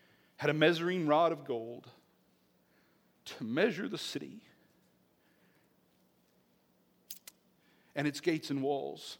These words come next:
The city lies foursquare, its length the same as its width, and he measured the city with his rod, fifteen hundred miles, which is a, a bad translation. The image here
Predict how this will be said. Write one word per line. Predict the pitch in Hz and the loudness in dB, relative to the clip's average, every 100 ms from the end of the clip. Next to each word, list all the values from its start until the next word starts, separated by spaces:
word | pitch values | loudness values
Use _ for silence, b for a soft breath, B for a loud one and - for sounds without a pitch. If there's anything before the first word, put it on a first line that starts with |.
| - | -8
The | 160 | -2
city | - 202 165 | 4 6 8
lies | 165 175 151 - | 8 8 4 0
foursquare, | 220 214 - 139 120 120 95 - - _ _ _ _ b b b b b | 2 0 0 -2 0 -2 -4 -16 -20 _ _ _ _ b b b b b
its | 170 - | 0 2
length | 196 233 220 - | 4 4 4 -2
the | |
same | - 226 233 | 4 6 6
as | 214 | 2
its | 220 - | -2 0
width, | 156 151 - - - - | 0 0 -4 -20 -16 -2
and | 165 170 | 0 2
he | 226 | 2
measured | 202 220 196 196 | 8 8 6 -2
the | 185 | -2
city | - 185 | 0 0
with | 170 156 | 2 0
his | 123 | 0
rod, | 135 160 180 - - B B B | 2 4 4 -2 -10 B B B
fifteen | - 208 - 220 220 | 4 4 4 0 4
hundred | 208 202 185 | 4 2 2
miles, | 165 175 147 120 104 | 4 4 4 0 -2
which | 143 147 | -6 -6
is | 131 - - | -12 -12 -14
a, | 160 _ _ - 190 | -14 _ _ -8 0
a | |
bad | 156 180 175 | 4 4 4
translation. | 160 143 165 147 131 113 - _ _ _ _ _ _ - | 0 0 0 -2 -2 -6 -10 _ _ _ _ _ _ -6
The | 170 196 | 2 4
image | 208 156 | 2 2
here | 170 147 127 | 2 2 0